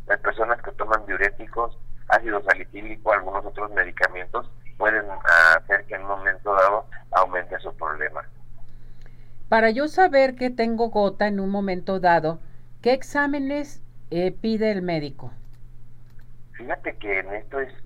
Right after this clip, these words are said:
Speaker 1: bien importante, porque después de que hay un ataque de gota, el más frecuente es pedir determinación de ácido úrico en sangre.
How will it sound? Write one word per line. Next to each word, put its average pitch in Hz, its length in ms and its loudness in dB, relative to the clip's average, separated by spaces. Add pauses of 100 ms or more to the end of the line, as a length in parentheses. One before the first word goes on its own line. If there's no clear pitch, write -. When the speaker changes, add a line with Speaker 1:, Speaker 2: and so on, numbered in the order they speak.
Speaker 1:
bien 107 220 -8
importante, 127 680 -6 (400)
porque 104 220 -2
después 107 420 -2
de 147 140 -4
que 113 180 -6
hay 113 640 2
un - 200 0
ataque 113 460 4
de 110 120 -6
gota, 101 380 -4 (300)
el 107 200 -6
más 160 240 4
frecuente 156 540 0
es 147 80 -4
pedir 139 340 -2
determinación 98 680 -4
de 110 80 6
ácido 98 320 2
úrico 87 400 -6
en - 120 -8
sangre. - 320 -6